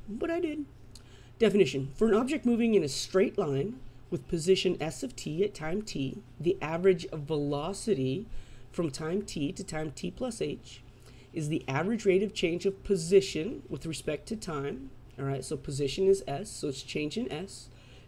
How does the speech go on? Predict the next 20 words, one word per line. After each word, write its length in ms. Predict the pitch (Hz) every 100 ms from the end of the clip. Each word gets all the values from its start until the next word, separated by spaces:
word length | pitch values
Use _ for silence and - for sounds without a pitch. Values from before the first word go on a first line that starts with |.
| -
divided 340 | 160 143 165
by 100 | 180
change 340 | 180 170 156 190
in 120 | 240
time. 440 | - 147 139 156 - - - - - - - - - -
The 140 | 156 143
average 360 | 151 170 185 185
velocity, 800 | 220 202 156 139 156 156 214 - - - - - -
right? 240 | - 165 202 -
Average 420 | 135 143 208 202
velocity 460 | 226 214 185 - 226
is 100 | 202
just 160 | 233
the 60 | 269
slope. 340 | - 359 233 - - - - - - - -
The 120 | 143
instantaneous 720 | 170 - 185 170 202 226 -
velocity, 560 | 226 233 233 226 247 247 - -
no 300 | 175 196 214
surprise, 640 | 202 - 143 139 139 135